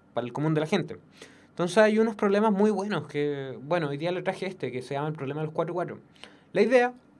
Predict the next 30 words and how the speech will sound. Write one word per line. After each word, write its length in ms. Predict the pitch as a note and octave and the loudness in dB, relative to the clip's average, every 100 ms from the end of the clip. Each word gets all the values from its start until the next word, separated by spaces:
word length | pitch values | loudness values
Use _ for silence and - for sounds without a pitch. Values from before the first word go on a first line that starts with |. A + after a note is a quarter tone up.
| _ _ | _ _
es 380 | C3+ E3 - - | 0 2 0 -8
encontrar 520 | D#3 D3+ D#3 D#3 G3+ G#3 | -4 0 0 4 4 6
alguna 520 | G3+ G3 G#3 G3 F#3+ | 4 4 4 4 2
forma 320 | G3+ G3 G3 | 2 4 6
matemática 580 | F#3 E3 E3 C3 A2 A#2+ - _ | 4 4 2 0 -2 -4 -12 _
para 140 | B2 B2+ | -6 -4
expresar 320 | B2+ D3+ C#3+ | -2 4 6
los 160 | D3 | 6
números 340 | C#3+ D3+ D#3 C3 | 4 4 4 4
del 140 | C#3 | 4
uno 120 | D3 | 6
al 120 | D3+ B2+ | 4 4
que 80 | |
en 120 | B2+ C3 | 4 4
realidad 400 | C3 B2 A#2+ B2+ | 2 4 4 4
él 300 | B2 A2 G#2 _ - | 0 -6 -14 _ -4
propone, 760 | B2+ A2+ C3 C3 B2+ A#2+ A2 G#2 - - | -2 2 2 2 0 -2 -4 -8 -16 -14
creo 140 | A#2 | -8
que 80 | G#2 | -8
más, 200 | G2 A2 - | -8 -12 -14
no 80 | G#2+ | -8
me 60 | G2+ | -8
acuerdo. 320 | G2 C3 G3 - - - - - - | -8 -10 -16 -20 -20 -18 -18 -20 -12
Y 280 | - A3+ B3+ | -2 0 0
para 420 | B3 - G#3+ A3 | -2 6 8 8
ello 460 | A#3 B3+ C#4 C#4 G#3+ | 6 4 2 2 2
usa 400 | G3+ G#3+ A#3+ A#3 | 2 2 4 2
solamente 760 | - A#3 A#3 A#3 B3 B3 C#4 C#4 _ - _ - | 4 4 4 4 0 0 -4 -4 _ -20 _ 0
cuatro 340 | A3 A#3 A3+ B3 | 4 4 4 -2
cuatros 1200 | F#3+ C3+ - - - - - - - - - | 4 2 2 -16 -18 -20 -20 -20 -20 -20 -20